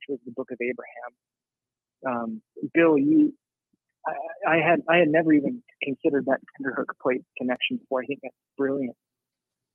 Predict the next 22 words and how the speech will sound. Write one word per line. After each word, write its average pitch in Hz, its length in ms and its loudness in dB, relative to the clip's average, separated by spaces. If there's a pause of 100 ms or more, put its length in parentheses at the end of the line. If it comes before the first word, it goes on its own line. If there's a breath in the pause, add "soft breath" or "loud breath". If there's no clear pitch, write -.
(140)
But, 151 240 4 (500)
um, 135 420 0 (400)
you've 165 180 0
been 175 260 4
kind 196 140 2
of 160 100 -2
the 131 140 -2
butt 165 180 4
of, 147 140 4 (240)
of, 135 180 0 (200)
of 156 180 2
some 139 180 0
jokes 160 300 2
in 196 80 2
the 170 140 0
past 165 360 2
about 147 260 4
your, 131 280 0
your 143 140 -2 (100)
phrase, 139 380 4 (300)
"deniable 143 560 2
plausibility." 143 720 2